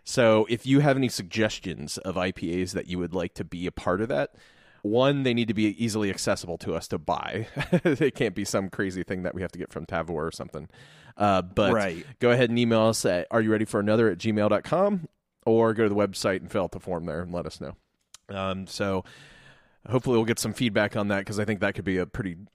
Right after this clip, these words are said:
Speaker 1: interesting and fun episode. <laughs>
Speaker 2: Right. Yeah, definitely.
Speaker 1: Um, my beer tonight is, I thought I drank this before on the show, but, uh, looking at our notes, I haven't. But mine is Jack E O's Dark Apparition,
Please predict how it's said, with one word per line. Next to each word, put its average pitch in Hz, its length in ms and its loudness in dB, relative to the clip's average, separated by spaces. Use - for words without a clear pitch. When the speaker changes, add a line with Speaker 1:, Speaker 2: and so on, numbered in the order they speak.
Speaker 1:
interesting 95 480 -4
and 82 200 -8
fun 90 200 -2
episode. - 580 -4
<laughs> - 380 -4
Speaker 2:
Right. 101 500 0
Yeah, 101 220 -4
definitely. 90 760 -6
Speaker 1:
Um, 123 420 4
my 143 600 4
beer 120 180 2
tonight 107 500 0
is, 92 340 -4
I 120 120 -2
thought 202 200 0
I 139 120 0
drank 113 260 -2
this 98 140 -4
before 92 240 -6
on 90 40 -6
the 85 80 -6
show, 92 220 -4
but, 92 100 -4
uh, 82 120 -4
looking 110 240 -6
at 104 160 -4
our 90 120 -2
notes, 110 400 -6
I 85 140 -4
haven't. 104 400 -6
But 107 140 2
mine 120 240 2
is 107 160 0
Jack 117 320 0
E 110 160 2
O's 101 220 2
Dark 110 260 0
Apparition, 90 720 -2